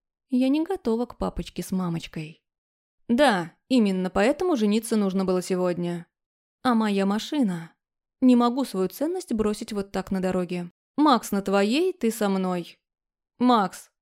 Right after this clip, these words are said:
повернулся к другу, «отгони на стоянку в моём доме, пожалуйста, а мы за покупками».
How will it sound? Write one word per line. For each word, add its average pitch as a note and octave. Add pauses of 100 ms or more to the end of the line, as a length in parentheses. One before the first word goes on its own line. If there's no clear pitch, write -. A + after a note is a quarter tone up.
(180)
повернулся G3+
к F#3+
другу, F#3 (600)
«отгони B3
на G#3
стоянку G#3
в F3+
моём F#3+
доме, G3+
пожалуйста, F3+
а A3
мы C4
за B3+
покупками». F3